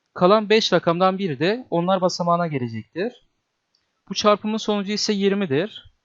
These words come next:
Yaptığımız bu işlemler neticesinde P A, yani bizden istenen durum yüz yirmi payda kısmıydı.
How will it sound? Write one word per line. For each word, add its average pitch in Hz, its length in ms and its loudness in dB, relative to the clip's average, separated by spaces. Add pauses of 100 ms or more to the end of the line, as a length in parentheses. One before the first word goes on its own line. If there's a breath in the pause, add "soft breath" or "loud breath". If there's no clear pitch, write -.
(120)
Yaptığımız 208 540 4
bu 226 100 -6
işlemler 214 480 2
neticesinde 143 920 -2 (840)
P 196 240 2
A, 190 180 4
yani 190 340 0
bizden 185 300 -2
istenen 180 520 0
durum 143 360 -2 (1120)
yüz 175 200 -2
yirmi 220 200 0
payda 208 360 4
kısmıydı. 151 680 -2